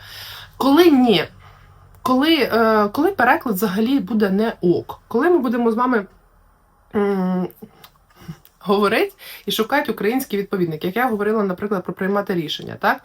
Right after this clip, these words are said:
Е, коли перекладати, воно буде погано. Е, чи там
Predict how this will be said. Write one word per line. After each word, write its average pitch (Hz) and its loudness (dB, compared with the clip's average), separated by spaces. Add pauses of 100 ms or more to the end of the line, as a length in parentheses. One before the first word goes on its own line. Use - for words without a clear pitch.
(340)
Е, 185 0
коли 214 -2
перекладати, 185 -2
воно 180 -2
буде 175 -6
погано. 165 -4 (440)
Е, 160 -2
чи 175 -10
там 151 -6